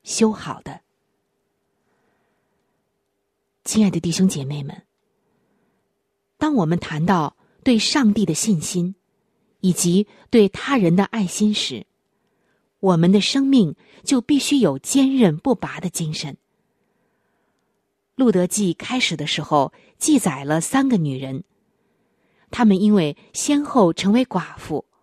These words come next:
而相依为命。拿俄米在丈夫和两个儿子去世之后，决定回到家乡伯利恒，就劝她守寡的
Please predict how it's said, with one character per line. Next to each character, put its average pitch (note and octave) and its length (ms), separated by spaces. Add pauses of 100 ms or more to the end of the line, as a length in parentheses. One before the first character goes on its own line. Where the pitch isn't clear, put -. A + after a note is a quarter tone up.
(120)
而 D#3 160
相 G#3+ 320
依 G#3+ 140
为 C#3 200
命。 D#3 220 (1400)
拿 F#3 200
俄 G3 180
米 D3 280 (240)
在 A3+ 200
丈 A#3+ 320
夫 D3+ 320
和 A#3+ 180
两 F#3 180
个 D#3+ 120
儿 D#3 260
子 F3+ 340
去 - 220
世 - 160
之 D3+ 160
后， - 260 (800)
决 A#3+ 160
定 C#4 160
回 F#3+ 220
到 G3+ 160
家 A3 220
乡 A3+ 380
伯 D#3 180
利 F#3 120
恒， D3 380 (960)
就 C4+ 160
劝 B3+ 320
她 G3 180
守 G3 300
寡 - 260
的 D#3 240